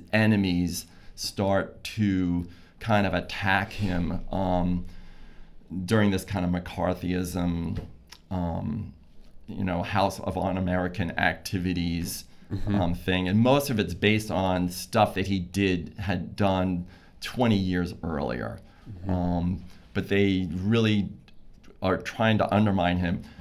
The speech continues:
Speaker 1: I mean, after we drop the atomic bomb or after the bomb is developed, Oppenheimer is, like, on the cover of Time magazine. He's, he's an int-, he's a national hero. Um, you know, he's, like, untouchable. Like, he represents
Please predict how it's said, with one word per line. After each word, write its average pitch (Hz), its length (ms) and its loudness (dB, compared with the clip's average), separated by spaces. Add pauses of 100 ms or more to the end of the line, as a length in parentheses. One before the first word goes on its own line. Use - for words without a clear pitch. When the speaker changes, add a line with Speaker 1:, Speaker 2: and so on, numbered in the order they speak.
(280)
Speaker 1:
I 104 60 2
mean, 110 160 6
after 151 260 2
we 151 80 4
drop 123 380 2
the 98 100 2
atomic 101 540 2
bomb 95 280 2
or 87 140 0
after 98 240 2
the 90 140 -2
bomb 95 280 2
is 85 120 -4
developed, 92 520 0
Oppenheimer 117 760 2
is, 95 340 0
like, 90 240 0
on 95 80 -2
the 95 80 -2
cover 104 240 -2
of 90 140 -6
Time 120 420 2
magazine. 90 640 0
He's, 101 540 0 (400)
he's 123 240 0
an - 240 0
int-, 147 180 2
he's 107 340 0
a 101 60 2
national 113 600 4
hero. 90 680 0 (240)
Um, 90 800 0
you 92 140 -2
know, 90 120 0
he's, 107 640 0 (100)
like, 92 240 -2
untouchable. 90 800 -2
Like, - 180 -6
he 113 280 -2
represents 95 960 0